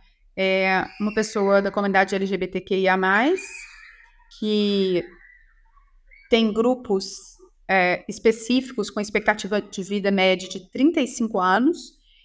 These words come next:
e uma mulher negra cadeirante que também tem grupos específicos de mulheres negras e,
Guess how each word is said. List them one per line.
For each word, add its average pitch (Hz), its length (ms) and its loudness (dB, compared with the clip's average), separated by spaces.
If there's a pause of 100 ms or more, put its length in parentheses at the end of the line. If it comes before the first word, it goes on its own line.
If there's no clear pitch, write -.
(120)
e 247 80 -4
uma 254 120 4
mulher 277 340 4
negra 254 460 2
cadeirante 240 720 2
que 294 120 -4
também 247 400 0 (280)
tem 269 160 6
grupos 247 340 0
específicos 233 760 0
de 220 60 -6
mulheres 208 360 0
negras 226 580 0
e, 208 80 -14